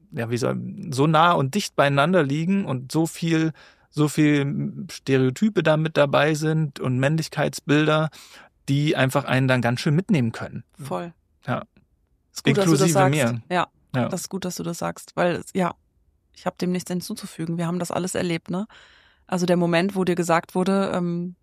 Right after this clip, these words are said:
Speaker 2: „Tja, Herr Bockisch, <laughs> Ihre Schwimmer, die sind nicht ganz so fix unterwegs.“
Speaker 1: Ja.
Speaker 2: Wie, wie war das für dich?
Speaker 1: Hm, also ich, ja, so ein, also ich glaube, wenn einen sowas trifft,
Speaker 2: Mhm.
Speaker 1: dann checkt man das ja in dem Moment meistens gar
Speaker 2: Mhm.
Speaker 1: nicht. Da lässt man, da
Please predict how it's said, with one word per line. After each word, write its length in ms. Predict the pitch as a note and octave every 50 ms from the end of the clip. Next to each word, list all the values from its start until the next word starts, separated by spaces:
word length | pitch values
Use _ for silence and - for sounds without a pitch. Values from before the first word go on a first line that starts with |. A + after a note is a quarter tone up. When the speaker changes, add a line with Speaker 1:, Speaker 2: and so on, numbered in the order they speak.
| _ _ -
Speaker 2:
„Tja, 160 | - F#3 F3
Herr 120 | D#3+ F3
Bockisch, 480 | E3+ - E3 - E3 G3 - - - - - - - - - - - -
<laughs> 400 | - B4 A4+ - - D4+ A#3+ -
Ihre 300 | G#3 G3+ A#3 G#3 - G3+
Schwimmer, 440 | - - - A3 A#3+ B3 C#4 A3+ A3
die 80 | A#3+
sind 200 | F#3+ A3 A#3 -
nicht 140 | A#3 - -
ganz 180 | - A3+ A3 -
so 80 | G#3
fix 260 | F#3 - A3 G#3 -
unterwegs.“ 560 | - F#3 - F#3 E3+ E3 F3+ F3 - - - - -
Speaker 1:
Ja. 140 | D#3 - F#3
Speaker 2:
Wie, 80 | F3+ -
wie 260 | - - F#3 F3+ F3+ -
war 120 | F3+ G3
das 180 | G#3+ G3+ - -
für 80 | E3+
dich? 280 | E3+ F3+ E3+ - - - _ _ _ _ _ _ _ _ - - - - - - - _ _ _ _ _ _ _ _ - - _ _ _ -
Speaker 1:
Hm, 360 | B2 A#2+ A#2+ A#2 A#2+ A#2+ - -
also 240 | - A#2+ A2 A#2 A2+
ich, 160 | A2 - - - _ _ _ _ _ _ _ _ _ _ _ _ _ _ _ _ _ _ _ _ _ _ _ _ _ _ _
ja, 140 | - G#2+ A2
so 120 | A2+ B2 B2
ein, 160 | B2 A#2 A2 - - _ _ _ _ _ _ - - _
also 200 | - B2 C3 C3+ -
ich 160 | D3+ C#3 -
glaube, 300 | - C3 C#3+ D3+ D3+ C3+
wenn 160 | C3 C3 B2
einen 160 | A#2+ B2 A#2+
sowas 260 | A2+ A2+ G#2+ A2 - -
trifft, 480 | - - G#3+ G3+ - - - - - _ _ _
Speaker 2:
Mhm. 120 | F3+ F3+ F3+
Speaker 1:
dann 140 | B2 B2 A2+
checkt 240 | - - - -
man 140 | E3 D#3+ C#3+
das 140 | B2+ A#2 -
ja 80 | A#2+ A2
in 100 | G#2+ A2
dem 100 | A2 G#2+
Moment 300 | G#2+ A2 G#2 G#2+ G2+ -
meistens 400 | G2 G2+ G#2+ - - B2 - F3+
gar 140 | - -
Speaker 2:
Mhm. 60 | A#2 A2+
Speaker 1:
nicht. 180 | A2+ A2+ -
Da 100 | C3+ A#2
lässt 240 | A#2 A#2+ A#2+ - -
man, 120 | C3 B2
da 300 | A#2 B2+ A#2+ A#2+ C3 C3